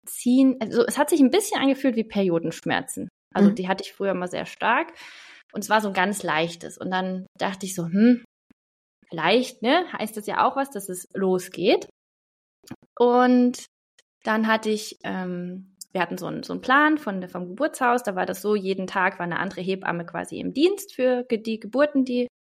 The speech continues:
Speaker 1: äh, losgingen. Und dann hab ich ihr eine S M S geschrieben, hab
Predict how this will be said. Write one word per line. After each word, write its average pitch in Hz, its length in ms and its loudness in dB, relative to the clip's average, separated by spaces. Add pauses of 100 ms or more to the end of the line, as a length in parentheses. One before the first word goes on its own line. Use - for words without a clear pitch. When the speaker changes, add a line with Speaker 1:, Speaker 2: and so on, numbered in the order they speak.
Speaker 1:
äh, 220 140 -2
losgingen. 220 460 -2 (680)
Und 226 120 0
dann 208 120 0
hab 208 120 2
ich 196 160 -8 (140)
ihr 175 260 -4
eine - 240 -12 (140)
S - 100 -16
M - 80 -10
S - 220 0
geschrieben, 233 520 -4
hab 214 60 -10